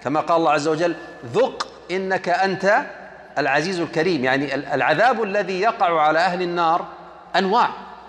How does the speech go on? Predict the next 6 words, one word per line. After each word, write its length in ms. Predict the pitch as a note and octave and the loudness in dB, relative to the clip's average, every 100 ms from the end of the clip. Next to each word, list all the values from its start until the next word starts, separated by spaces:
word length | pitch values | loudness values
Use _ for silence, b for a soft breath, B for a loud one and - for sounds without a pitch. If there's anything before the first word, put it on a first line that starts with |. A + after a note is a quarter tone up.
| - - - - | -20 -20 -20 -10
هناك 280 | C3 F#3+ F#3+ | -2 -2 2
عذاب 580 | D#3 E3 G3 E3+ D#3+ C3 - - - | 2 4 4 2 0 -4 -8 -16 -10
معنوي 600 | C#3+ F3 E3+ D#3+ F3 A#3 A3+ - - - - - | -2 2 2 2 2 -2 -6 -16 -20 -20 -20 -8
وهناك 480 | C#3+ D#3 F#3 G#3+ G3 | -2 0 2 2 4
عذاب 720 | F3 E3+ D#3+ G3+ D#3+ D#3 A2+ - - | 4 4 4 2 2 -2 -6 -10 -8
جسدي، 560 | D3 E3+ F#3 E3 G#3 A#3+ | -4 0 0 0 -2 -4